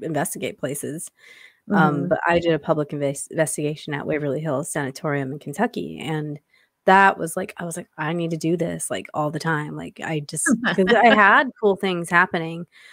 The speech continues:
Speaker 1: Unfortunately, 'cause it was public, like, a
Speaker 2: <clears throat>
Speaker 1: lot of the, um, like, audio from,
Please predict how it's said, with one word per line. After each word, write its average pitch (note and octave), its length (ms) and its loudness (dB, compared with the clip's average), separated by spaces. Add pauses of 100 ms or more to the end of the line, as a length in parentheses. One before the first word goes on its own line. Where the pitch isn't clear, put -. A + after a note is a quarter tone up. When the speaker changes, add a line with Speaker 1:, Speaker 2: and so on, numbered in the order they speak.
(140)
Speaker 1:
Unfortunately, G#3+ 560 0
'cause F#3 140 -4
it F#3 80 -2
was - 140 -8
public, F3 360 2
like, A3+ 160 0
a C#4 60 2
Speaker 2:
<clears throat> - 0 -
Speaker 1:
lot D#3+ 240 2
of E3 140 -6
the, E3 260 -6 (460)
um, D#3+ 340 -6
like, D#3+ 160 -10 (120)
audio F3+ 680 2
from, D#3+ 640 -6